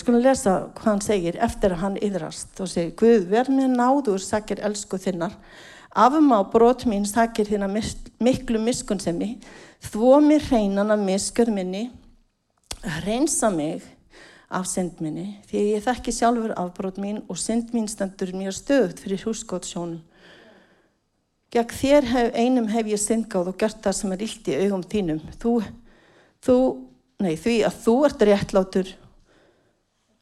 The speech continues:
er þú talar, hreinn er þú dæmir. Sjá, sekur var ég er ég var til, syndugur er móðir mín fæddi mig."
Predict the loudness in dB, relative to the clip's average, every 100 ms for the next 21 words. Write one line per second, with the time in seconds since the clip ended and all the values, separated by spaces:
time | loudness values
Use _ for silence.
0 | _ 2 2 0 -4 0 0 2 0 -2
1 | -2 2 2 -2 -8 -6 -6 -2 -2 -2
2 | -6 -8 -18 -20 -20 _ _ _ _ _
3 | -2 2 2 4 4 4 2 2 2 2
4 | 0 0 -2 -2 -4 -4 -4 -4 -4 -2
5 | -2 0 -2 0 -2 -2 -2 -2 -6 -8
6 | -8 -8 -8 -8 -8